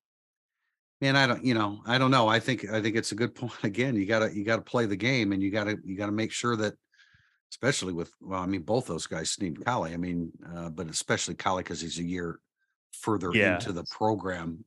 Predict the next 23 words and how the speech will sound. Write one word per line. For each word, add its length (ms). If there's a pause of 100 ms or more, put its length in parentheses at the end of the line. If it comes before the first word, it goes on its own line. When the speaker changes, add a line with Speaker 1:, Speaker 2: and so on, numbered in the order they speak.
(120)
Speaker 1:
But, 160
Speaker 2:
Sneed 240
would 120
Speaker 1:
uh, 40
Speaker 2:
have 160
no 100
reason 580
to 160
not, 420
to 80
Speaker 1:
Right, 80
Speaker 2:
doubt 240
Speaker 1:
right, 120 (160)
Speaker 2:
his, 300
Speaker 1:
right, 160
right, 100
Speaker 2:
his 220
Speaker 1:
right. 80
Speaker 2:
situation. 540
Speaker 1:
Right, 240
right. 340
So 340
it's, 360